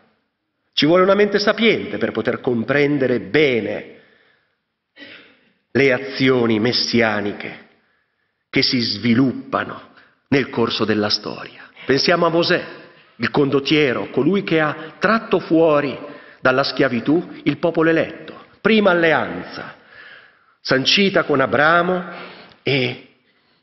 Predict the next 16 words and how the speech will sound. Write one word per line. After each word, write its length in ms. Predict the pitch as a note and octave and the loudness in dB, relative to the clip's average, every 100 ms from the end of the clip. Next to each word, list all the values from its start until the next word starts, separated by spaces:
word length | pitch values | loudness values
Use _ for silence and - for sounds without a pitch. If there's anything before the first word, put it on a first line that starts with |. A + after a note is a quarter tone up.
| - | -2
con 200 | B2+ B2+ | -2 0
quelle 300 | E3+ F#3+ E3+ | 2 2 2
tavole 380 | F3+ F3+ F3 D#3 | 2 2 2 0
della 220 | C#3+ C3+ | 0 2
legge 640 | A#2+ C#3 B2+ A2 C3+ D3 - _ _ _ _ _ _ _ _ _ _ _ _ _ _ _ _ _ _ _ _ _ - - _ _ _ | 2 0 -2 -6 -8 -10 -16 _ _ _ _ _ _ _ _ _ _ _ _ _ _ _ _ _ _ _ _ _ -18 -18 _ _ _
messa 260 | - D3+ C#3 | -2 0 -2
al 100 | A#2+ | -2
centro 400 | - A#2+ A#2 B2 | -2 -2 -2 -2
da 120 | A#2+ | -2
Mosè. 420 | A#2 A#2+ F2+ - - _ _ _ _ _ | -2 -6 -8 -10 -20 _ _ _ _ _
Poi 200 | G3+ B3+ | 2 4
è 20 | |
arrivato 320 | C4 C4 C4 | 2 2 2
il 60 | C4 | 2
profeta 360 | B3+ B3 B3+ | 0 2 2
Elia, 460 | A#3+ G#3 C3 - - | 2 2 0 -2 -8